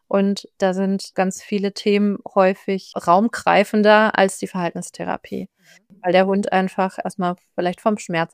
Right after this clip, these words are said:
eingestellt werden muss, vielleicht muss er zur Physiotherapie. Also die, die Menschen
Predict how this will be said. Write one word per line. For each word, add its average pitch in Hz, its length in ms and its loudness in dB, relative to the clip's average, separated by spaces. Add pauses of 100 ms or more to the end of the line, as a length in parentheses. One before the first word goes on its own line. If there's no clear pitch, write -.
eingestellt 180 480 -4
werden 180 240 -2
muss, 190 200 -6
vielleicht 190 280 -2
muss 196 160 -6
er 196 100 -2
zur 196 140 -6
Physiotherapie. 175 800 -4
Also 180 140 -4
die, 185 100 -6 (460)
die 190 80 -2
Menschen 233 600 0